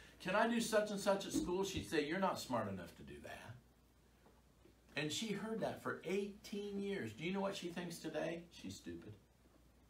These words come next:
And she has to battle that. But she has victory at times.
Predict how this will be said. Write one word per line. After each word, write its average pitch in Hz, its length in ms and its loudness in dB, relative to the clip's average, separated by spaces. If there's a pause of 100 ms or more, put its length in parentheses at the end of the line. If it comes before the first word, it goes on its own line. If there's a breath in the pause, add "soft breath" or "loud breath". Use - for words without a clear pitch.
(640 soft breath)
And 151 400 6
she 214 180 2
has 196 280 8
to 170 60 0
battle 180 340 4
that. 120 260 0
But - 380 12 (500 soft breath)
she 175 200 2
has 185 200 6
victory 220 480 4 (260)
at 123 220 2
times. 117 420 0